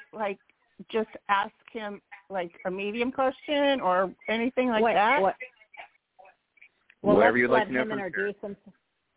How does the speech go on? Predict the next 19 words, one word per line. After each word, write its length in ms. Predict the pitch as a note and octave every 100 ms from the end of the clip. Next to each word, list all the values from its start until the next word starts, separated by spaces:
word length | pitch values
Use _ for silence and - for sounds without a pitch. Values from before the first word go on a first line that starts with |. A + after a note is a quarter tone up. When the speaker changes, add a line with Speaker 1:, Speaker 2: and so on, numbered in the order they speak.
| - _ -
Speaker 2:
Yeah, 180 | G3 F#3+
let 240 | G3+ G#3
me 120 | A#3+
let 220 | A3+ G#3+
him 220 | G#3+ G#3+ G3+
Speaker 1:
Okay. 100 | G3
Speaker 2:
introduce 400 | F#3+ F3 G3 G3+
himself, 520 | F#3+ - E3+ D3+ D#3 _
Candy. 280 | F3+ E3+ D#3+
Then 320 | C#3+ F3+ F3
you 100 | F3
can 200 | E3 E3+ -
start 280 | - D3+ D3
with 180 | - D3+
your 80 | D3
question. 500 | - C#3+ C#3 C#3 C#3 -
Go 100 | F#3
ahead. 220 | G3 C#3+ - _ _ _ -
Speaker 1:
Okay. 320 | G3+ G3+ E3+